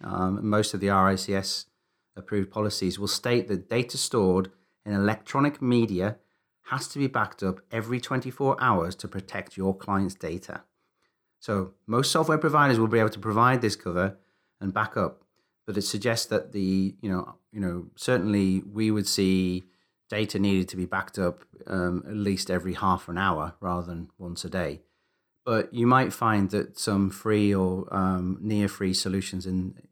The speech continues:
may, may not back up your data at all. So that's something to, to explore. Um, software availability and system availability is really important. So, you know, ask the question, you know, what's, what sort of availability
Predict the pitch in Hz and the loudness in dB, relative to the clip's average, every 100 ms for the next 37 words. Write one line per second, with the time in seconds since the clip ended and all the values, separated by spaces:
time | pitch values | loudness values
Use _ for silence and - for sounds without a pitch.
0 | _ 110 107 110 104 95 - _ _ _ | _ -6 0 4 4 2 -2 _ _ _
1 | 92 110 92 - 92 - 92 85 87 87 | -4 0 0 -2 -4 -4 -8 -4 -4 -6
2 | 82 82 - 87 78 - 92 - - 92 | -10 -12 -6 -6 -6 -6 -6 -2 -2 -2
3 | 90 87 98 85 85 - 90 80 - - | -6 -6 -4 -4 -6 -10 -10 -8 -10 -10
4 | 82 85 90 _ _ _ _ _ _ _ | -10 -8 -10 _ _ _ _ _ _ _
5 | _ _ _ _ _ _ - 131 139 - | _ _ _ _ _ _ -4 0 2 0
6 | - _ _ _ _ _ - 180 185 180 | -6 _ _ _ _ _ 0 0 4 4
7 | 160 147 127 139 147 160 151 123 139 - | 6 4 6 4 4 4 4 4 2 2
8 | 147 143 151 156 156 131 107 123 120 120 | 0 4 4 2 -2 -4 0 4 4 4
9 | 127 127 127 135 - 110 104 104 107 98 | 4 2 4 2 4 4 6 4 4 2
10 | 95 - 117 - 113 113 107 - 107 104 | 0 -2 -2 -2 -2 -2 -2 -2 2 2
11 | 104 107 101 104 90 - - 107 95 - | 0 -2 0 2 0 -2 -10 -4 -4 -2
12 | 101 95 98 95 95 98 95 101 95 95 | -2 0 2 2 2 0 -2 -2 -4 -6